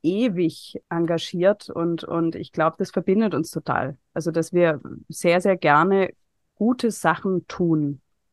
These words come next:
und gute Sachen unterstützen und gute Sachen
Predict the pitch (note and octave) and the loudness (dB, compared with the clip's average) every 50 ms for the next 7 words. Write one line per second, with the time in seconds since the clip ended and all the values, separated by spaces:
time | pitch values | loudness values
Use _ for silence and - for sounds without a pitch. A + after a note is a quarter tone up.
0 | _ - D#3+ E3 - - G3+ G#3 - G#3 F#3 - - D#3+ E3 - F#3+ F#3 F3 E3+ | _ -2 -2 -2 0 0 -4 -2 -2 -4 -4 0 0 0 0 0 -2 -2 -2 -2
1 | - F3 E3 - - - A3 - - - A3+ G#3 G3 - F3+ F3 - - F#3+ - | -2 -4 -6 -4 -4 -4 -6 -4 -4 -4 -2 -2 0 0 -2 -2 -2 -4 -4 -2
2 | G3+ F#3+ - F3+ D#3 D#3+ - F3+ F3 F#3 F3+ | -4 -2 0 0 0 -2 -2 -4 -4 -4 -4